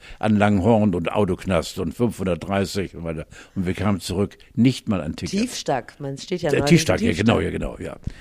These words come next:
Speaker 1: Also ich kam zurück und, äh, d-, der Weg runter zu Michel und dann wieder hoch. Und ich bin ja nun durch diese Schweinekrankheit, diese verfickte,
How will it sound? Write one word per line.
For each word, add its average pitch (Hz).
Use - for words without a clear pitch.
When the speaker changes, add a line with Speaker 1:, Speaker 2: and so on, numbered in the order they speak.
Speaker 1:
Also 113
ich 107
kam 123
zurück 113
und, 113
äh, 113
d-, 113
der 104
Weg 156
runter 160
zu 135
Michel 143
und 101
dann 113
wieder 104
hoch. 143
Und 107
ich -
bin 131
ja 113
nun 107
durch 98
diese 95
Schweinekrankheit, 98
diese 87
verfickte, 90